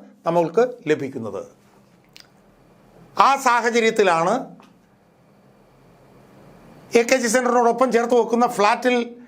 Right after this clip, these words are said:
ഇത്തരത്തിലുള്ള നിയമവിരുദ്ധ പ്രവർത്തനങ്ങൾ നടക്കുന്നത് എന്ന് വേണം നമ്മൾ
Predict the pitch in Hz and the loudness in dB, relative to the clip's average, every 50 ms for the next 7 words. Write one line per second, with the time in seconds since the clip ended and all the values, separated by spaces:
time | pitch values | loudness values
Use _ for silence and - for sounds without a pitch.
0 | - - _ 196 214 202 208 247 240 240 240 240 233 226 233 233 226 214 208 - | -20 -20 _ -6 -4 -2 0 0 0 2 0 0 2 4 4 4 4 2 0 -2
1 | - - - _ _ _ _ - 220 247 247 247 240 233 240 226 233 226 226 226 | -6 -14 -20 _ _ _ _ 0 0 2 2 2 2 4 2 2 2 0 0 2
2 | 220 220 226 226 226 233 233 220 220 220 208 208 208 220 220 220 233 226 226 214 | 2 0 0 0 0 -2 -2 0 -2 0 0 2 2 2 0 0 -2 -2 0 2
3 | 220 220 220 - 196 196 202 196 190 185 185 185 - - 170 160 160 | 2 0 0 0 -2 0 0 2 2 2 0 -2 -2 -4 -2 0 0